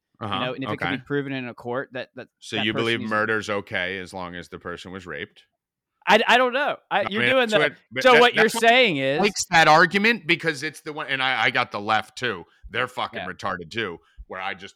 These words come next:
Speaker 1: annihilate them. It's easier to annihilate the pro-choice people who say it's not murder, obviously. Um,
Speaker 2: Yeah.
Speaker 1: but I mean, listen, another thing, if, uh, if that's a, if that's a human at fucking three, again,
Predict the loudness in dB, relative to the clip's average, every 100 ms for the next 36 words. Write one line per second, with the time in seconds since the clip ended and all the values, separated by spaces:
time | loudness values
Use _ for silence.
0 | _ -18 -14 -6 0 0 0 -2 -2 -2
1 | -2 -6 -8 -10 -10 -14 -14 -14 -12 -12
2 | -16 _ -18 -16 -14 -14 -14 -20 _ -20
3 | -16 -16 -16 -18 -18 -14 -14 -14 -20 -20
4 | _ -20 -20 _ _ _ _ _ -16 -12
5 | -12 -8 -8 -8 _ _ -10 -6 -6 -8
6 | -10 -10 -12 -8 -8 -8 -10 -14 -10 -10
7 | -8 -10 -8 -10 -12 -16 _ _ -6 -6
8 | -4 -4 -4 -4 -6 -8 -6 -6 -4 -8
9 | -6 -6 -4 -6 -8 _ _ _ -4 -4
10 | -4 -8 -8 -8 -16 -10 -10 -8 -6 -4
11 | -6